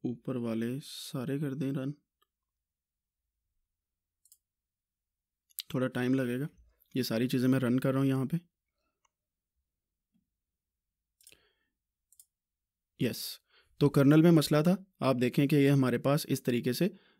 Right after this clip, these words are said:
बार प्लॉट बन गया है। अब इसमें हुआ क्या है, हमने लोकेशन टाइप जो है इसको ह्यू पे रख लिया है। हम यहाँ पे अगर simply फासला के ऊपर एसएनएस डॉट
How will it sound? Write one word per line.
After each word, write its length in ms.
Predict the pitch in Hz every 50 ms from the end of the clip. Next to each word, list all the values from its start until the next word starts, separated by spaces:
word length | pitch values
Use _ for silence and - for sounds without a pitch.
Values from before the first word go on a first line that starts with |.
| _ _ -
बार 260 | 117 131 131 127 127
प्लॉट 240 | - 131 131 135 131
बन 220 | 135 123 117 113
गया 180 | 110 110 117 117
है। 60 | - - _ _ _ _ _
अब 120 | 139 135 147
इसमें 220 | 147 - 180 175
हुआ 260 | 165 147 139 151 165 160
क्या 160 | - 147 143
है, 80 | 151
हमने 280 | 151 151 139 135 139 143
लोकेशन 420 | 139 139 143 131 127 - 156 156
टाइप 200 | 147 143 139 131
जो 120 | 123 131 135
है 60 | 139
इसको 260 | 139 - - - 151
ह्यू 240 | 135 135 143 143 147
पे 120 | - 143
रख 200 | 131 - - -
लिया 200 | - - - 104
है। 60 | - - - - - _ _ _ _ _
हम 160 | 139 139 151
यहाँ 320 | 135 120 135 135 170 202 208
पे 160 | 208 196 165
अगर 420 | - 143 139 120 123 139 151 175 - - _ _ _ _ _ _ _ _ _ _ _ _ _ _ _ _ _ _ _ - _ _ _ _ _ _ _ _ _ _ _ - -
simply 640 | - - - 147 143 139 - 156 143 127 117 120 - - _ _ _ _ _ _ - - - - _ _ _ _ _ _ _ _ _ _ _ _ _ _ _ _
फासला 680 | - - - - 131 135 139 135 - 156 156 160 175 170 - - _ _ _ _ _ _ _ _ _
के 80 | - 131
ऊपर 360 | - 139 139 - - 139 127
एसएनएस 420 | 135 135 - 156 156 160 160 151 156
डॉट 260 | 131 127 139 170 -